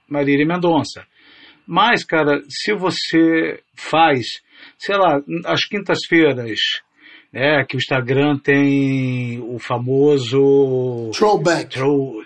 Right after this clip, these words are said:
Speaker 1: throwback, né? Por que que, então, as plataformas não fazem isso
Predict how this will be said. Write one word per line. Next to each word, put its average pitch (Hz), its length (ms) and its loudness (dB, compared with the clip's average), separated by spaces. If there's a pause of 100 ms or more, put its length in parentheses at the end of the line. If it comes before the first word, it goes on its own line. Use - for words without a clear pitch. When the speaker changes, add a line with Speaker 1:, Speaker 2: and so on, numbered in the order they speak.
(140)
Speaker 1:
throwback, 139 800 -2
né? 143 260 0 (400)
Por - 220 -2
que 285 200 2
que, 233 120 0
então, 175 580 -2 (240)
as 143 140 -6
plataformas 147 960 0 (180)
não 180 160 -4
fazem 170 400 2
isso 165 460 0